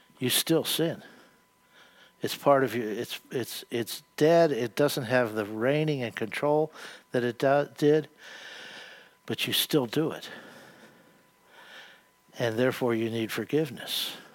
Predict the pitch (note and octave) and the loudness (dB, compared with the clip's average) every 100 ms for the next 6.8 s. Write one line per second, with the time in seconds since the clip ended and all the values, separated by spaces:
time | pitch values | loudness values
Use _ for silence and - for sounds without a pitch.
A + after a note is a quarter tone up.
0 | - - - G#2 G2+ G#2+ A2+ A2 - G#2+ | -20 -20 -12 -10 -6 -4 -4 -4 -4 -2
1 | - A#2+ A#2+ A#2+ A2 G#2+ - A2+ G#2 - | 2 2 2 -2 -2 -4 -2 -2 -2 -6
2 | G2+ - G#2+ G#2 - G#2 G2 B2 C#3+ A2 | -8 -6 -6 -8 -8 -8 -6 -2 0 -2
3 | - - - - - C#4+ D4+ D4 _ _ | -8 -18 -16 -14 -14 -14 -14 -18 _ _
4 | - _ _ _ _ _ _ _ _ _ | -20 _ _ _ _ _ _ _ _ _
5 | _ _ _ _ _ _ _ _ - A#2+ | _ _ _ _ _ _ _ _ -8 -2
6 | C3+ A#2 A#2+ C3+ G3+ E3 F2+ | 0 0 0 2 2 0 -4